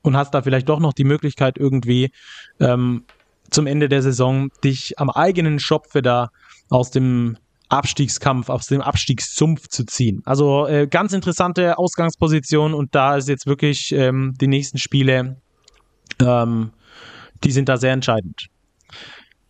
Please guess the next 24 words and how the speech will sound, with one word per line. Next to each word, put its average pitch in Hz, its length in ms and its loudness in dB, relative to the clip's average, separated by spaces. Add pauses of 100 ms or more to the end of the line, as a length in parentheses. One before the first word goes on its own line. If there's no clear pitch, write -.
(180)
Okay, 240 300 2
Robert, 160 320 0
lass 196 180 0
uns 208 160 0
rübergehen 165 460 0
fa-, 185 280 -2
äh, 180 280 2 (480)
äh, 147 60 -4 (420)
zum 160 240 0
Two-Minute-Drill. 202 720 2 (1200)
Und, 160 440 2
ähm, 151 300 2
da 139 80 0
haben 180 80 -2
wir 214 80 2
ja 175 40 0
ein 139 120 -2
paar 175 240 0
Spiele, 139 480 0
wo 151 120 2
wir 156 120 0
zusammen, 170 600 -2
äh, 147 200 2
durchrocken, 156 920 0